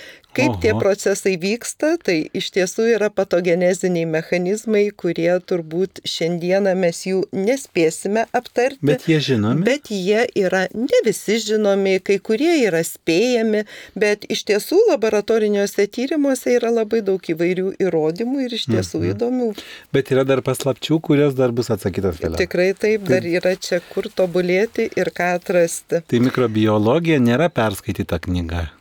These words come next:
Speaker 1: Oi, ne, ir dar toli gražu. O iš tiesų, dar atsakant apie tas gerąsias bakterijas, tai tikrai nemanau, kad kiekvieną kartą geriant antibiotikus jų reikėtų.
Speaker 2: Mhm.
Speaker 1: Nemanau, kad jos tikrai turi tokį poveikį, kokį mes įsivaizduojam.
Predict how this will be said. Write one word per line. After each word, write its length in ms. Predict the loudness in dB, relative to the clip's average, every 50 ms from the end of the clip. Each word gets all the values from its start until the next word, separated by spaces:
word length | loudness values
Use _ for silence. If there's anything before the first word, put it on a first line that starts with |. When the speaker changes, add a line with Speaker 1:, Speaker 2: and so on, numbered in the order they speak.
| -16 -10
Speaker 1:
Oi, 260 | -6 -4 -2 -2 -2 -2
ne, 340 | -2 -2 -2 -2 -4 -6 -8 -10 -10 -4 -2
ir 100 | -2 -2
dar 180 | 0 0 0 2
toli 340 | 2 2 2 0 0 0 0
gražu. 480 | 0 0 0 0 0 -2 -4 -6 -6 -8 -12 -18 -20 -18 -18 -18 -18 -18 -20 -14 -4
O 140 | 0 0 2
iš 140 | 2 0 0
tiesų, 300 | 0 -2 0 0 0 0 0
dar 160 | 0 0 -2 -2 -6 -6 -4 -2
atsakant 640 | 0 0 -2 -2 -4 -4 -4 -2 -2 -2 -2 -2 -2
apie 200 | -4 -2 -2 -2 -2
tas 240 | 0 0 -2 -2
gerąsias 680 | -2 -2 -2 0 0 0 0 0 0 0 -2 -2 -2 -2
bakterijas, 800 | -2 -4 -4 -2 0 0 2 2 2 0 -2 -2 -2 -2 -4 -8 -14 -20 -10
tai 180 | -6 -2 -2 -2 -2
tikrai 420 | -4 -4 -6 -2 0 0 0 2
nemanau, 480 | 2 2 0 2 2 2 2 2 0 0
kad 220 | 0 -2 -4 -4 -4
kiekvieną 500 | -4 -6 -4 -4 -2 -2 0 0 0 -2 -2
kartą 340 | -4 -4 -4 -4 -6 -8 -6
geriant 480 | -4 -2 -2 0 0 -2 -4 -4 -4
antibiotikus 880 | -6 -8 -6 -8 -8 -6 -4 -2 -2 -2 -2 -4 -8 -12 -12 -14 -14 -10
jų 200 | -8 -6 -4 -4 -4
reikėtų. 600 | -4 -6 -8 _ -2 0 0 0 0 -2 -2 -4 -2
Speaker 2:
Mhm. 720 | 0 0 2 2 2 0 -2 -2 -4 -4 -4 -4 -4 -2
Speaker 1:
Nemanau, 480 | 0 0 2 2 2 2 2 2 0 0
kad 300 | 0 -2 -2 -2 -4 -6
jos 400 | -2 0 0 2 2 0 -2 -4
tikrai 440 | -6 -6 -4 -2 0 0 2 2 2 0
turi 380 | -2 -4 -4 -2 -2 -2 -2
tokį 400 | 0 0 0 0 0 -2 -6 -8
poveikį, 640 | -4 0 2 2 2 2 0 -2 -4 -4 -8 -8 -4
kokį 340 | -2 0 0 0 0 -4 -4
mes 280 | -2 -2 -4 -4 -4 -6 -6
įsivaizduojam. 880 | -6 -4 -2 -2 0 0 -2 -4 -4 -4 -2 0 0 0 0 0 -2